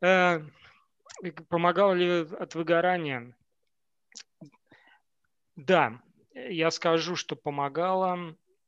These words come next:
потому что когда ты, опять же,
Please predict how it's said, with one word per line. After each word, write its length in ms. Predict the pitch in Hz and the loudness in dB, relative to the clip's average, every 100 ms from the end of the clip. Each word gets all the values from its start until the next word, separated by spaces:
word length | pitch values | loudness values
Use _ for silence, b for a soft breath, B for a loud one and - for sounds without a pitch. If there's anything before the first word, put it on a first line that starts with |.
| _ - _ - | _ -20 _ -4
потому 600 | 147 151 151 156 160 147 | 0 0 -2 -4 -4 -4
что 840 | - - _ 156 151 151 143 139 _ _ B B B B B B B B _ _ _ | -6 -8 _ -2 2 0 -2 -8 _ _ B B B B B B B B _ _ _
когда 300 | 156 135 165 | -6 0 0
ты, 640 | 160 156 147 143 143 147 - _ _ _ _ - 170 147 B B B B B - | 0 -4 -2 -2 0 -2 -4 _ _ _ _ -20 -20 -20 B B B B B -12
опять 320 | 147 165 127 | -2 0 0
же, 200 | 113 | -4